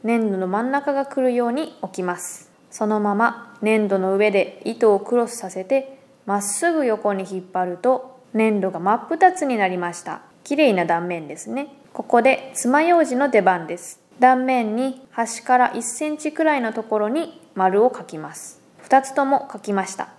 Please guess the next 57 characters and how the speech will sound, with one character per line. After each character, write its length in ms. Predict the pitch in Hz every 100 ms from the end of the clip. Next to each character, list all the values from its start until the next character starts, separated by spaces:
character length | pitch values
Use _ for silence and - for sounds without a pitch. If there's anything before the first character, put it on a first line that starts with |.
| _ -
な 120 | 226
ん 60 | 214
だ 120 | 196
か 220 | 196 180 214
美 60 |
味 100 | 247
し 140 | 247 285
そ 180 | 339
う 20 | 320
に 120 | 233
見 180 | 202 214
え 80 |
る 100 | 202
の 140 | 185 175
は 220 | 165 - -
私 340 | 190 254 262
だ 140 | 302 302
け 140 | 311
で 120 | 269
し 100 | 262
ょ 100 | 165
う 20 |
か。 180 | - - - _ _ - - -
こ 120 | 254
れ 100 | 269
か 160 | 277 269
ら 360 | 285 277 - - -
断 260 | 247 277 294
面 240 | 320 294
に 160 | 254 220
描 200 | 220 196
い 20 |
た 320 | 202 190 - -
丸 260 | 202 220 262
の 220 | 262 -
内 300 | 226 233 233
側 240 | 240 233
の 140 | 233 226
粘 260 | 226 220
土 180 | 208 277
を 80 | -
掘 140 | -
り 100 | 190
出 100 | 185
し 140 | 180 190
ま 160 | 214
す。 220 | 247 - - _
ス 140 | - -
プ 100 | 330
ー 140 | 339
ン 160 | 277 214
に 80 | 190
水 280 | 196 190
を 140 | 214 214
つ 140 | -
け 100 | 208
て 400 | 208 262 262 -